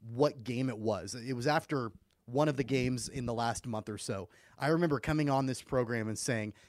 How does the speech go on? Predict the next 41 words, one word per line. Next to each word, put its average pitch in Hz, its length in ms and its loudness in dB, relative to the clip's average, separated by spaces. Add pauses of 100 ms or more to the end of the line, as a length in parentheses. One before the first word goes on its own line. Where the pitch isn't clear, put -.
"The 120 300 2
number 196 320 6
one 156 180 4
priority 120 640 2 (220)
for 143 160 0
Wichita 156 400 2
State 151 260 0
basketball 113 520 0
has 107 180 0
got 135 300 4
to 175 100 2
be 104 320 -4 (520)
finding 160 360 4
a 160 40 8
way 127 200 4
to 117 80 -2
keep 131 240 -6
Jaquan 117 440 -2
Walton 107 320 0
for 117 140 -6
next 101 240 -6
season." 101 400 -8 (280)
And 135 120 -4
if 117 80 -2
that's 135 180 2
an 123 120 -2
N 120 80 -2
I 113 140 0
L 156 140 6
deal, 156 380 2 (240)
I - 40 -10
mean, 139 100 0
that's 143 120 -2
probably 156 360 6
what 120 160 4
it's - 80 -10
gonna 120 160 0
end 110 180 -4
up 101 140 -6
being. 110 260 -2
But, 110 240 0